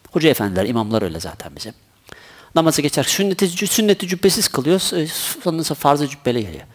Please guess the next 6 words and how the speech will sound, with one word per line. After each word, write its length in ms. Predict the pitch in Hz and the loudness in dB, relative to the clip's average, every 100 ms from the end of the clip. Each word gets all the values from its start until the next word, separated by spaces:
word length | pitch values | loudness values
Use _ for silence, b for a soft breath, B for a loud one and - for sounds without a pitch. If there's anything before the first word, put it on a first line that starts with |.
| b b b b b b _ _ _ _ _ _ - - - - - - - - _ _ _ _ _ b b b b b b _ _ | b b b b b b _ _ _ _ _ _ -20 -20 -20 -16 -16 -16 -18 -20 _ _ _ _ _ b b b b b b _ _
Sünneti 420 | - 143 143 143 | -2 4 4 4
cübbesiz 420 | 175 156 151 190 - | 2 2 2 4 2
kılıyor, 280 | 123 135 | 2 4
farzı 440 | 175 123 127 165 175 - | 4 4 4 4 2 -2
nasıl 180 | 330 185 | 0 2
geliyor? 280 | 147 151 | 2 2